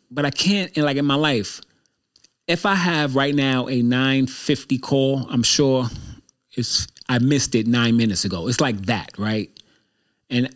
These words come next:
and I'll, and they'll call and I'm like, "What? I made up that time?"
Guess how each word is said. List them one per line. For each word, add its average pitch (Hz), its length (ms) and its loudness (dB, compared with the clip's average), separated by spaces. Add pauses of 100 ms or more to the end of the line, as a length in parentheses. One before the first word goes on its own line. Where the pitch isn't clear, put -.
and 139 100 2
I'll, 127 360 2
and 127 120 4
they'll 143 160 2
call 165 240 0
and 143 140 0
I'm 147 80 0
like, 139 180 0
"What? 190 300 -4 (1200)
I 135 200 0
made 247 260 2
up 262 140 -2
that 262 180 0
time?" 294 300 2